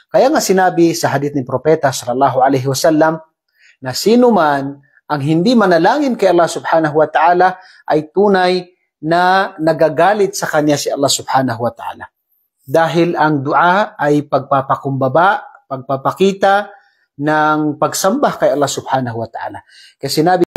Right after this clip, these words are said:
sa hadith ni Propeta sallallahu alaihi wasallam, "Ad-du'a huwa al-ibadah." Ang dua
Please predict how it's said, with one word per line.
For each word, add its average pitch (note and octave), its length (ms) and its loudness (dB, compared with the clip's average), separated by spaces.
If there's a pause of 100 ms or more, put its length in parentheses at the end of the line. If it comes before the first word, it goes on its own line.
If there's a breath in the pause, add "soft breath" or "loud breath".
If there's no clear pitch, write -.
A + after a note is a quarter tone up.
sa D3+ 160 -4
hadith C#3+ 240 -6
ni C3+ 80 -4
Propeta C3 480 -2
sallallahu C3+ 480 0
alaihi D3+ 160 4
wasallam, F3 480 2 (560 soft breath)
"Ad-du'a D3 880 0
huwa F3 560 2
al-ibadah." B2+ 720 -2
Ang E3+ 240 -2
dua F3 400 2